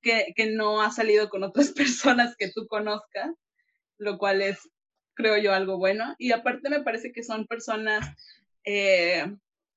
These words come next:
como son de culturas distintas, bueno, ya dependiendo de ca-, del lugar donde sean, pero a mí me tocó conocer personas que eran,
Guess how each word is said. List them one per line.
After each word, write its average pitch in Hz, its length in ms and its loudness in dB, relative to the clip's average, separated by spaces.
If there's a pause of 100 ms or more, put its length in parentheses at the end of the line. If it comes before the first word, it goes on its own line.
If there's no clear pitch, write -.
(380)
como 262 260 4
son 311 220 2
de 370 300 0
culturas 262 460 -2
distintas, 233 600 -4
bueno, 240 160 0
ya 208 180 4
dependiendo 208 520 -2
de 196 240 -2
ca-, 185 320 -2
del 190 380 -2
lugar 196 280 0
donde 220 260 -2
sean, 196 400 -4
pero 190 180 -4
a 190 100 2
mí 202 120 -2
me 220 140 -4
tocó 190 560 -4
conocer 202 340 -10
personas 208 360 -10
que 185 120 -6
eran, 196 280 -4